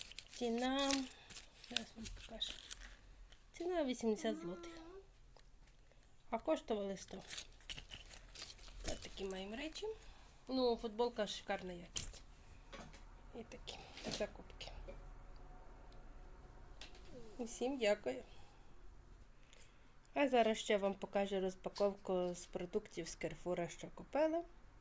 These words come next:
І таке. Зустрічаємось далі. А то була моя маська. Всім привіт! Ми вже вдома. Я вже вдома. Зараз вам покажу, що я купила.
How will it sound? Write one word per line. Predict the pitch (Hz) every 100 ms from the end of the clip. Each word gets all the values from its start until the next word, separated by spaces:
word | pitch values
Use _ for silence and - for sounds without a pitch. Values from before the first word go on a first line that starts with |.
| - - - - - -
І |
таке. | - - - - - - - - - -
Зустрічаємось | 226 220 226 233 233 294 294
далі. | 254 233 - 262
А |
то | - 320
була | 262 233
моя | 226 202
маська. | 196 190 - - - - - - - - _ _ _ _ _ _ _ _ - - - - - -
Всім | - 220 208 196 - - - - -
привіт! | - 202 269 359 415 - - - - - - - - - - - -
Ми | 254 247
вже | 220
вдома. | 196 - 208 240 311 403 - - - - - -
Я | 240 262 277
вже | 247 226
вдома. | 196 196 240 349 - - - - - - - - - - - - - - -
Зараз | 220 208 220 220 220
вам | 196
покажу, | - - 220 202
що | - 196
я | 185
купила. | 185 - 196 262